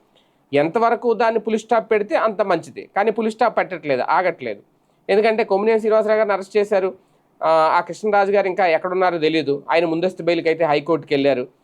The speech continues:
బెయిల్ తీసుకొని విచారణకు సహకరించడానికి సిద్ధంగా ఉన్నామని ఆయన చెప్తున్నారు. అంటే రొటీన్ అయిపోయింది మిగిలిన కేసుల్లాగే. ఒక పొలిటికల్, ఆ, లీ-, లీడర్ కేసు ఎలా ఉంటుందో, లేదంటే మొన్నటి వరకు, ఆ, మొన్న మధ్యన పోసాన్ని అరెస్ట్ చేశారు, వల్లభనేని వంశీ ఇప్పుడు జైల్లో ఉన్నారు, లేదంటే పిఎస్ఆర్ ఆంజనేయులు,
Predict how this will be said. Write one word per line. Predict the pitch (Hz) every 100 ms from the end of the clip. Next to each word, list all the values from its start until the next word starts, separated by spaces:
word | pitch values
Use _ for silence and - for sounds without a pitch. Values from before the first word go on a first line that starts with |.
| _ _ _ _ _
బెయిల్ | 147 190 240
తీసుకొని | 226 220 240 254
విచారణకు | 208 208 202 185
సహకరించడానికి | 196 175 185 175 180 190
సిద్ధంగా | 160 165 165 165
ఉన్నామని | 151 160 160
ఆయన | 139 156
చెప్తున్నారు. | 139 - 123 123 -
అంటే | 220
రొటీన్ | 208 196 277
అయిపోయింది | 269 254 226 156
మిగిలిన | 156 214 202
కేసుల్లాగే. | 202 190 185 156 123 98 _ _ _ _ _ _ _
ఒక | - 139
పొలిటికల్, | 147 147 175 214 208 202 196 190 175 - _ 147
ఆ, | 160 160
లీ-, | 160 165 156
లీడర్ | 156 170 175 180 170 - -
కేసు | 170 165
ఎలా | 151
ఉంటుందో, | 139 - 120 170
లేదంటే | 175 156 156 156
మొన్నటి | 143 143 147
వరకు, | 151 143 135 - _ _ 135
ఆ, | 135
మొన్న | 135 143 139
మధ్యన | 139 139 143
పోసాన్ని | 139 139 143 135
అరెస్ట్ | 131 127
చేశారు, | 135 127 123
వల్లభనేని | 131 139 131 135
వంశీ | 131 127 131
ఇప్పుడు | 123 123
జైల్లో | 127 131 127
ఉన్నారు, | 123 120 120
లేదంటే | 123 127 131
పిఎస్ఆర్ | 139 131 127 127
ఆంజనేయులు, | 123 123 120 117